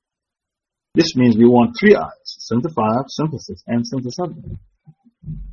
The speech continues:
Without the three ayahs, you won't be able to understand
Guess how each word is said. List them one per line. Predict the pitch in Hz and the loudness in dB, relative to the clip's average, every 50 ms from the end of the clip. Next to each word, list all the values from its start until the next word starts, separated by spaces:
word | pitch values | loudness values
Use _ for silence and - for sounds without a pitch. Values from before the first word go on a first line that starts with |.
| - - - - _ _ _ _ _ _ _ _ _ - - | -18 -20 -20 -20 _ _ _ _ _ _ _ _ _ -10 -2
Without | 120 123 131 135 170 190 196 190 190 - - - - _ _ _ _ _ _ _ - 107 - - _ - | 4 4 6 8 8 8 8 6 4 -4 -12 -16 -16 _ _ _ _ _ _ _ -16 -16 -16 -16 _ 0
the | 127 131 131 | 2 2 4
three | - 165 196 202 - | 6 8 8 8 10
ayahs, | 131 127 123 123 147 156 147 123 | 8 8 8 8 6 4 2 2
you | 139 135 139 | 2 4 6
won't | 170 175 147 | 6 6 6
be | 151 143 | 6 4
able | 135 135 | 4 4
to | 135 143 | 2 2
understand | - 123 127 - - - - 160 196 240 240 208 143 104 | 0 0 -2 -2 -4 -4 2 4 6 8 8 8 6 4